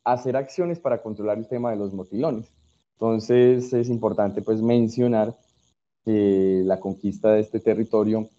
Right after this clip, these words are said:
no fue, digamos, muy de acuerdo a lo que normalmente hacían las leyes de Indias, sino que fue muy al antojo de los comerciantes, los esclavos de las haciendas y los labradores. Entonces vemos,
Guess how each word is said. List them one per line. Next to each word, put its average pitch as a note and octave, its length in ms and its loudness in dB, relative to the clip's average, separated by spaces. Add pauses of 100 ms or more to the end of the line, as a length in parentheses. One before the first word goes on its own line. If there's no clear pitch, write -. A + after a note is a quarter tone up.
(200)
no G#2+ 520 0 (200)
fue, B2 480 4 (420)
digamos, B2 800 2 (220)
muy C3 380 4
de B2+ 120 6
acuerdo B2+ 460 4
a B2 40 4
lo A#2 160 0
que G#2 440 -2
normalmente G#2+ 520 -2
hacían A#2 260 -2
las G#2+ 140 0
leyes G2+ 320 0
de A#2+ 100 2
Indias, A#2 460 0 (420)
sino A2 280 0
que A#2 140 2
fue B2 240 2
muy A#2+ 280 4
al A2 120 4
antojo G2+ 760 0
de G2 360 2
los F#2 180 -4
comerciantes, B2+ 960 -2 (260)
los G2+ 220 2
esclavos G#2 500 2
de G#2+ 80 2
las F#2+ 160 -4
haciendas C#3 640 -2 (360)
y G2+ 420 2
los G2 320 -2
labradores. F#2 720 4
Entonces G2+ 420 -4
vemos, A#2 400 2